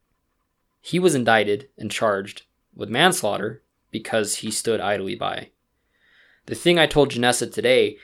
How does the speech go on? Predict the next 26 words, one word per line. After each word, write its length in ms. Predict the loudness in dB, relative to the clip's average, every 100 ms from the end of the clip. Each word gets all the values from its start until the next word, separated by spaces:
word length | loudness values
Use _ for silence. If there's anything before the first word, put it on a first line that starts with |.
| _
is, 180 | -8 -6
why 220 | 2 6
is 140 | 6 6
that 220 | 4 4
any 220 | 0 0 2
different 500 | 2 2 -4 -6 -8
than 140 | -4
what 160 | -2 -2
happened 520 | 0 -2 -2 -8 -10 _ _ _ _ _ _ -10
in 100 | -8
Minneapolis? 680 | -6 -6 -6 -8 -16 -16 -18 _ _
Why 160 | 0 2
is 60 |
that 180 | 2 -2 0
any 180 | 2 4
different 340 | 4 2 -6
from 160 | -10 -8
all 220 | 2 4
those 300 | 6 4 2 -6 -8
people 320 | -4 0 -2
that 100 | -2
stood 240 | 4 8
around 400 | 8 6 2 -2 -8 _ _ -8
and 100 | 2
did 120 | 4
anything? 380 | 6 4 -2 -12